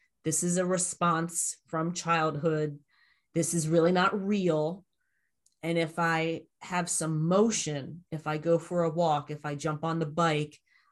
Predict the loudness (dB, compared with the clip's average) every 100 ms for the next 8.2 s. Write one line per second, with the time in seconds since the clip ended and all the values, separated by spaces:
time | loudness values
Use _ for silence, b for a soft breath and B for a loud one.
0 | b -6 -4 -4 -6 -8 -8 -6 0 -2
1 | 2 2 2 4 2 2 -2 -2 -4 -4
2 | -2 0 0 0 -4 -4 -4 -4 -2 -2
3 | 0 2 0 0 -4 -4 -2 0 0 0
4 | 0 -2 -4 -8 -12 b b b -2 -2
5 | -2 -10 -6 -2 2 0 -2 -4 -4 -4
6 | -2 0 0 -2 -4 -2 -2 -2 0 0
7 | 2 0 0 0 -4 -6 -4 -2 -2 -2
8 | -8